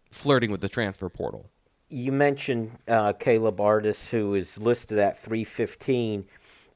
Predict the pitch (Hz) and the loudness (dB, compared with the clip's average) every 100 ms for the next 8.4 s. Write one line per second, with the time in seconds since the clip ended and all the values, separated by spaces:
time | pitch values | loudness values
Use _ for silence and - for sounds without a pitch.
0 | - 139 147 180 147 120 113 110 - 131 | 0 0 0 -2 0 4 4 4 2 0
1 | 127 120 101 113 101 98 95 90 - 110 | 2 -2 0 0 0 0 -2 -6 0 2
2 | 101 98 101 98 - 139 127 - 120 113 | 2 2 2 0 0 -2 -2 -2 -2 2
3 | 127 127 120 - 117 110 107 104 98 117 | 2 2 -2 0 2 4 4 2 4 2
4 | 113 - 107 98 98 98 101 104 98 101 | 2 0 2 4 2 2 4 2 2 -2
5 | - 107 113 110 113 101 98 92 - 110 | -2 -6 -4 -2 -4 -4 -4 -6 -4 0
6 | 107 95 92 - - _ _ - 120 110 | 0 0 -4 -8 -20 _ _ -2 -2 0
7 | 113 135 160 165 143 - 135 117 87 120 | -2 0 2 2 -2 -4 -10 -6 0 2
8 | 110 98 90 | 2 2 -4